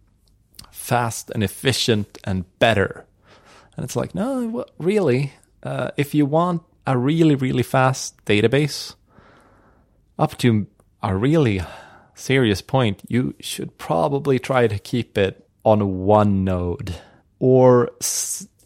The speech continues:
ideally, like, if you can segment your data, perhaps by geographic regions or something that, that you never need to really query across,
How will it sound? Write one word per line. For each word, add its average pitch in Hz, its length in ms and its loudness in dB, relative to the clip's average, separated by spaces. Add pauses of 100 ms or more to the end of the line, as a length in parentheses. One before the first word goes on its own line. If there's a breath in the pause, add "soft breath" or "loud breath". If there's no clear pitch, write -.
(120)
ideally, 123 580 4
like, 98 240 0
if - 160 -6
you 127 80 0
can 127 580 0 (260)
segment 117 640 0
your 101 100 2
data, 98 640 2
perhaps - 540 -4
by 92 500 -2 (180)
geographic 107 640 0
regions 104 880 -2
or 113 100 -2
something 107 880 -2 (640 soft breath)
that, 101 560 -4
that 107 200 0
you 107 60 0
never 101 260 2
need 98 220 -2
to 95 280 -6
really 101 220 -2
query 101 420 2
across, - 640 -6